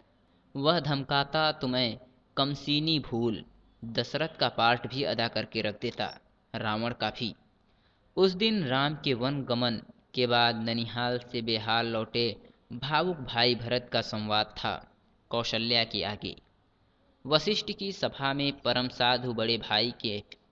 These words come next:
मुंह में भरत को रोते चित्रित किया है तुलसीदास जी ने। मुझे रोना आया था बड़े भाई के क्रूर भय से, और मैंने बहुत सावधानी से भरत का अभिनय किया। रामायण मुझे याद ही था,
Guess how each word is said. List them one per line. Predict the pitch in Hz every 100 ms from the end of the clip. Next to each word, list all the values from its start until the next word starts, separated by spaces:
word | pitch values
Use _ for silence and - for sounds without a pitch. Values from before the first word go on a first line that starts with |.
| _
मुंह | 120 135 139
में | 139 139 139 - - _ _
भरत | 110 156 180 185
को | 185
रोते | 165 139 139 156 156 151 151 -
चित्रित | - - - 143 -
किया | 117 113 104
है | 90 110 92 - -
तुलसीदास | 117 104 120 104 107 98
जी | 107
ने। | 98 95 - _ _ _ _ _ _ -
मुझे | 123 123 135
रोना | 127 117 123
आया | 110 113 120
था | 120 117
बड़े | 110 113 117
भाई | 110 110 110
के | -
क्रूर | 110 - 113 107
भय | 107 104
से, | - 104 - _ _ _ - _ -
और | 147 170
मैंने | 175 180 180 180
बहुत | 165 131 151 -
सावधानी | 139 131 123 123 139 156
से | 156 156 156 156 - _ 110
भरत | 113 131 143
का | - 113
अभिनय | 101 107
किया। | 107 - 104 90 - _ _ _ _ _
रामायण | 113 120 120 117 123 123
मुझे | 117 113
याद | 110 110 110 107
ही | - 123
था, | - 120 120